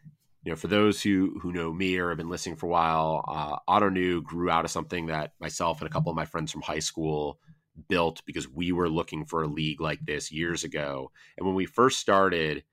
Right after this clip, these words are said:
it's actually a little bit untrue to say it was the original format because the original format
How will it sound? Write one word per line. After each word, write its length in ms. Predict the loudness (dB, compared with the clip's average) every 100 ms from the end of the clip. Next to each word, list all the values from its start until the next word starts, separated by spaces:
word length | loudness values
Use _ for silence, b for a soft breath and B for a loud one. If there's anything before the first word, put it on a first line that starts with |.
| b b
it's 120 | _ 4
actually 180 | 6
a 60 | 6
little 200 | 6 4
bit 140 | 4 2
untrue 420 | -2 -4 -4 -4
to 60 |
say 160 | -6 -6
it 80 | -8
was 120 | -6
the 60 | -6
original 340 | -6 -8 -12
format 380 | -10 -10 -10 -12
because 200 | -12 -8
the 100 | -4
original 340 | -2 0 -2
format 560 | 0 2 4 2 0